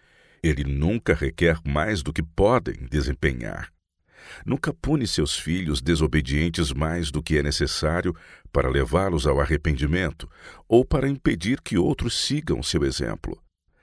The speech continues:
A rebelião contra Deus é indesculpável. Os julgamentos de Deus prontamente após a transgressão,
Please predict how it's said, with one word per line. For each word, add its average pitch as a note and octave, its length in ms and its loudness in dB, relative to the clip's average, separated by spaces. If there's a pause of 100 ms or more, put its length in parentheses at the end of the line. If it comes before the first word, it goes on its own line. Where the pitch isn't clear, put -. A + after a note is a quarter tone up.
(240)
A - 80 -2
rebelião F2+ 640 2
contra C2 360 -4
Deus C2+ 440 -2
é D#2 60 2
indesculpável. D2+ 1300 -2 (920)
Os C3+ 160 2
julgamentos C#3 580 2
de A#2+ 140 0
Deus G2 480 2
prontamente A#2+ 800 2
após B2+ 440 2
a B2+ 80 4
transgressão, A2 840 0